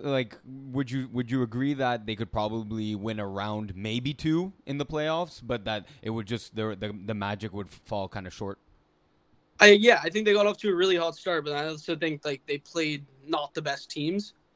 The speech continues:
Speaker 2: so it was maybe a bit deceiving. I, I think they can win a round. I'm not gonna go out and say they're gonna win two. I wouldn't bet on it,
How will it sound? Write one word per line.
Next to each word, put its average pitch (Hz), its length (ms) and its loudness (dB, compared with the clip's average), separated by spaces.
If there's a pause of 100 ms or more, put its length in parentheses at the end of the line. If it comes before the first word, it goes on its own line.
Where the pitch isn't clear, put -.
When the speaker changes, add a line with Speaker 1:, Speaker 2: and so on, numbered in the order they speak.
(420)
Speaker 2:
so 151 300 6
it 151 200 2
was 156 160 4
maybe 156 240 8
a 147 60 6
bit 147 160 6
deceiving. 185 500 2 (1200)
I, 151 300 2
I 170 40 6
think 202 220 6
they 175 100 10
can 175 160 4
win 165 120 8
a 151 60 6
round. 147 300 4
I'm 160 120 4
not 185 160 6
gonna 208 160 4
go 165 200 6
out 156 100 6
and 147 100 -4
say 156 160 0
they're 147 100 -2
gonna 143 180 -2
win 135 160 -4
two. 139 240 -12
I 120 40 -4
wouldn't 131 240 -14
bet 127 140 -4
on 120 160 -6
it, 113 100 -16